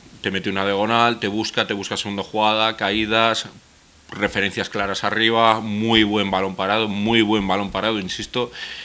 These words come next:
eh, muy buenos en transición y un equipo que te somete y te domina y que tienen claro perfectamente cómo hay que ser prácticos y cómo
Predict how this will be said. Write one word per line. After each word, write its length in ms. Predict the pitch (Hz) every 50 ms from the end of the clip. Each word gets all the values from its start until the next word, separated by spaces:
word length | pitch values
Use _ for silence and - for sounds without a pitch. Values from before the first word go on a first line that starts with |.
| - - - - -
eh, 220 | - 92 92 90 90
muy 260 | 92 95 104 117 113
buenos 300 | 107 107 104 101 95 98
en 100 | 101 92
transición 640 | 95 104 90 95 104 92 - 117 120 131 143 151 151 - - - - - - -
y 60 | 92
un 100 | 87 92
equipo 240 | 85 90 90 104 98
que 100 | 110 92
te 80 | -
somete 400 | 95 - 101 90 98 110 107 131
y 80 | 127 120
te 80 | 117
domina 480 | 101 92 90 95 117 131 117 85 87 87 -
y 80 | - 85
que 100 | - 82
tienen 240 | 80 95 90 92 90
claro 260 | - 95 98 101 92
perfectamente 680 | - 92 - 104 92 87 98 98 104 107 104 131 127 -
cómo 540 | - 113 107 101 107 107 104 104 104 101 104
hay 80 | 104
que 120 | 101 104 101
ser 220 | - 113 95 90
prácticos 800 | - - 113 113 117 - - 147 131 - 156 156 175 175 - - - - - _ _ _ _ _ _ _ _ _
y 160 | 123 104 90
cómo 540 | - - 117 113 113 117 117 123 131 123